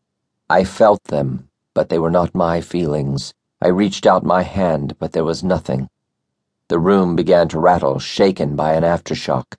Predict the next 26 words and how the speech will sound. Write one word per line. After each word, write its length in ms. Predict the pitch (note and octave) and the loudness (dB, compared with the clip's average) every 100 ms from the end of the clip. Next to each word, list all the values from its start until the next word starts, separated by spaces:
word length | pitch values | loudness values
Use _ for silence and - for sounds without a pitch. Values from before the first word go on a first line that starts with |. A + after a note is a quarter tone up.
| _ _ _ _ _ _ _ _ | _ _ _ _ _ _ _ _
It 160 | G#2+ G2 | -6 2
lasted 420 | B2 A#2 - F#2+ | 2 2 0 0
only 280 | F2 F#2 F2 | 2 2 -2
a 60 | |
few 220 | E2+ E2+ D#2 | -2 -4 -4
seconds, 520 | - C#2 D2 D#2 - _ _ _ | -4 -4 -2 -4 -6 _ _ _
and 160 | G2 G2+ | 2 4
when 100 | G2+ | 4
it 80 | |
was 160 | F2 G#2+ | 2 2
over, 400 | F#2 E2+ D#2+ C#2 - _ _ _ _ _ - | 2 2 -2 -6 -10 _ _ _ _ _ -6
I 140 | F2+ | -2
was 200 | E2+ F2 | -2 -4
alone 380 | F2+ G2 F2 D2 | -2 0 0 0
again. 540 | C#2+ E2 E2 D2 C#2 - _ _ _ _ _ _ _ _ _ _ _ _ _ | -2 -2 -2 -2 -6 -10 _ _ _ _ _ _ _ _ _ _ _ _ _
I 100 | G#2 | 0
hopped 320 | G2 C3 C3 C3+ | 2 2 2 2
out 160 | B2 | 2
of 160 | G#2+ E2 | 2 2
bed 260 | B2 A2+ | 4 4
and 160 | E2+ E2+ | 2 2
ran 240 | G#2 G2+ | 2 2
into 280 | G2+ A2+ F#2+ | 2 2 0
the 100 | F#2+ | -4
closet 480 | - A2 G2+ F#2 E2 | -2 2 2 0 -2
door. 340 | G#2+ G2+ D2+ | 2 2 0